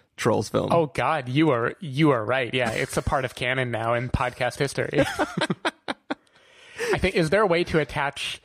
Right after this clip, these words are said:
Speaker 2: you can attach, like, a link to that video <laughs> in,
Speaker 1: I, I
Speaker 2: in
Speaker 1: thi-
Speaker 2: the, in the liner notes for that next episode.
Speaker 1: <laughs> The device in the video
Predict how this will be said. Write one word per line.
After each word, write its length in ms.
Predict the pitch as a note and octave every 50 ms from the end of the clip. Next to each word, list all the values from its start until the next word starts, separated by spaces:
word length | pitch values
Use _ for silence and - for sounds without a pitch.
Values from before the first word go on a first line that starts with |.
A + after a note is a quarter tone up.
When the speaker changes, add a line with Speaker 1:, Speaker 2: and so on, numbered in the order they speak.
| - _ _ _ _ _ _ _ _
Speaker 2:
you 100 | E3+ E3+
can 120 | F3+ F#3+
attach, 300 | F3 C#3 D3+ F3 F3 -
like, 120 | G3+ E3+ E3
a 60 | D3
link 280 | C#3 C3+ C#3+ D3 C#3
to 100 | - D3+
that 220 | C#3 C3+ C3 B2+ B2+
video 240 | C3+ C3 C#3+ C#3+ - - - E3+ - - - -
<laughs> 300 | - - - - - _
in, 80 | - -
Speaker 1:
I, 100 | C#3+ C3+
I 20 |
Speaker 2:
in 300 | - F#3+ F#3 C#3+ D#3 D3
Speaker 1:
thi- 40 | F3+
Speaker 2:
the, 240 | C3+ B2+ B2 - - C#3+
in 60 | C#3+
the 80 | C#3+
liner 300 | C3+ B2+ B2 B2+ B2 B2
notes 240 | A#2+ A#2+ A#2+ A#2 -
for 120 | - C3 A#2+
that 180 | A#2+ B2 -
next 240 | - B2 A#2+ - -
episode. 640 | B2+ C#3 C#3+ C#3 - - D3+ D3+ D3+ - E3+ D#3+ D3+ - - -
Speaker 1:
<laughs> 160 | - - -
The 100 | B2+ C3
device 540 | C3 C#3 C#3 B2 C3 C3 D3 D#3+ D#3+ - -
in 260 | - - A#2+ C#3 C#3+
the 80 | B2+ A2+
video 760 | A2 A#2+ A#2+ A#2 A#2+ A#2 G#2+ G2+ G2 F2+ F2 A#2 C#3+ E3+